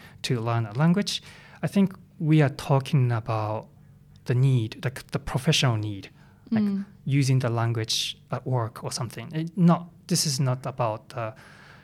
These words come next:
Speaker 1: you know, when, when you want to learn a language
Speaker 2: Mm.
Speaker 1: to enjoy. I, I think that that'll be great, but, uh, uh, we, we j-, I can, I think we can focus on the professional needs.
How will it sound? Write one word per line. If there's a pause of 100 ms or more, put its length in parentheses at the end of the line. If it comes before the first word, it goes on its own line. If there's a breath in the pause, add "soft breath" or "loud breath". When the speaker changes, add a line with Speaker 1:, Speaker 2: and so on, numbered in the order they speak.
Speaker 1:
you
know, (100)
when, (160)
when
you
want
to
learn
a
language
Speaker 2:
Mm.
Speaker 1:
to
enjoy. (340)
I,
I
think
that
that'll
be
great,
but,
uh, (420 soft breath)
uh,
we,
we
j-,
I
can, (140)
I
think
we
can
focus
on (260)
the
professional
needs.